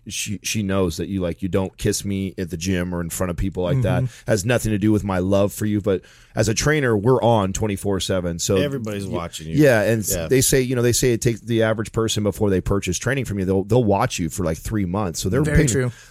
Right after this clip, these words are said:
Speaker 1: they're paying attention to your mannerisms. They're paying attention to how you interact with women,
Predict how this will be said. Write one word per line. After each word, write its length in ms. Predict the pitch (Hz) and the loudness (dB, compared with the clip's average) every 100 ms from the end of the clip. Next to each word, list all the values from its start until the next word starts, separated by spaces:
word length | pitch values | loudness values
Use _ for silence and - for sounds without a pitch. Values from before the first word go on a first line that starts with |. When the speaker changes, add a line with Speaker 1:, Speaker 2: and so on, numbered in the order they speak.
| - | 0
Speaker 1:
they're 120 | 127 | 4
paying 220 | - 135 | 4 4
attention 420 | 127 127 120 123 | 2 0 0 -2
to 120 | 110 | -2
your 100 | 110 | 0
mannerisms. 600 | 107 110 107 104 98 104 95 | 0 0 0 0 0 0 0
They're 100 | 101 | 0
paying 180 | 113 | 0
attention 360 | 107 107 101 101 | 0 -2 -2 -2
to 60 | 98 | 0
how 120 | 101 | 0
you 160 | 101 | 0
interact 420 | 101 104 101 98 - | 0 0 0 -2 -2
with 160 | 101 | -4
women, 360 | 104 98 98 98 | -2 0 -2 -4